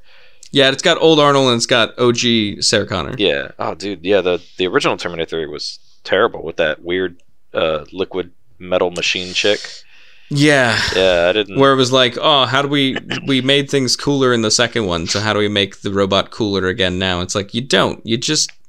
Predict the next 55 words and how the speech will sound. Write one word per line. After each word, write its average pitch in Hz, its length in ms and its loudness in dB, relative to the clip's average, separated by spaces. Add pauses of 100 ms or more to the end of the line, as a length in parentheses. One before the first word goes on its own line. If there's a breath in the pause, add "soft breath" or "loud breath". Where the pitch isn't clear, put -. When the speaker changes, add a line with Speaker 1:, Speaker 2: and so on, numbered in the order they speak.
(1160 soft breath)
Speaker 1:
you 127 120 -4
just 156 260 -2
don't. 110 360 2
<laughs> 127 360 0
Speaker 2:
Yeah, 147 180 6
and 107 100 0
they 104 60 2
made, 113 280 2
uh, 104 180 6
what's 104 240 0
his 107 160 -8
name, 95 220 0
like, 90 180 -2
this 87 180 -4
little, 92 340 2
he, 113 140 -6
he 107 200 -4
was 107 180 2
still 113 320 4
a 104 80 2
little 101 240 4
whiny, 92 540 0 (540)
like, 92 200 0
Speaker 1:
Yeah, 123 220 2
Speaker 2:
bitch - 40 2
Speaker 1:
John 135 200 4
Speaker 2:
boy. - 60 0
Speaker 1:
Connor 123 200 4
was 117 120 0
Speaker 2:
Yeah, 98 80 6
Speaker 1:
just 90 120 2
Speaker 2:
John 113 120 2
Speaker 1:
annoying 110 180 2
Speaker 2:
Connor. 104 80 -2
Speaker 1:
little 104 220 -4
dude. 110 480 -2 (240 loud breath)
Speaker 2:
Yeah. 92 120 0
Speaker 1:
And 127 80 2
you're 131 80 4
like, 123 380 0 (440)
I'm 131 200 0
really 143 200 6
hard 120 220 2
pressed 123 280 4
to 113 60 -6
picture 117 300 0
this 107 160 0
guy 104 160 2
as 90 140 0
a 87 60 -4
war 98 380 -2
hero 87 340 -2
at 80 80 -6
this 82 160 -8
point. 85 320 -8